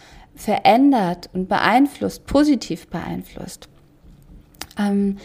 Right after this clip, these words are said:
dann kann es nicht sein, dass ich den ganzen Tag irgendwie, ja, oder den ganzen Abend überhaupt nicht als Person, als individueller Mensch wahrgenommen werde. Also, allen voran das.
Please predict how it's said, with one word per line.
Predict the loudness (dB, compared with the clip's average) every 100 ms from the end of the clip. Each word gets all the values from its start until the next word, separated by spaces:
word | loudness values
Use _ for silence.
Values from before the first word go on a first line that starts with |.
| -14
dann | -4 0
kann | 2 2
es | 0
nicht | -6 -6
sein, | -2 0 0 0
dass | -2 -2
ich | -6 -6
den | -6
ganzen | -4 -4 -6 -8
Tag | -6 -4 -4 -6
irgendwie, | -6 -6 -4 -4 -4 -6 -10 -20 -20 -20 _ -20 -20 _
ja, | -2 0
oder | 2 0
den | 0
ganzen | 0 -2 -4 -4
Abend | 0 0 -2
überhaupt | -4 -2 -4 -4
nicht | -6 -4
als | -4 -6
Person, | -4 0 0 0 0
als | -2 -4
individueller | -4 -4 -2 -2 -2 -2 -2
Mensch | 0 -2 -4 -6
wahrgenommen | -6 -4 -6 -6 -8 -10
werde. | -12 -12 -14 -14 -18 -20 _ -8
Also, | 0 2 2 0 -8 -2
allen | 0 0
voran | -2 -6 -4 -4
das. | -2 -4 -4 -10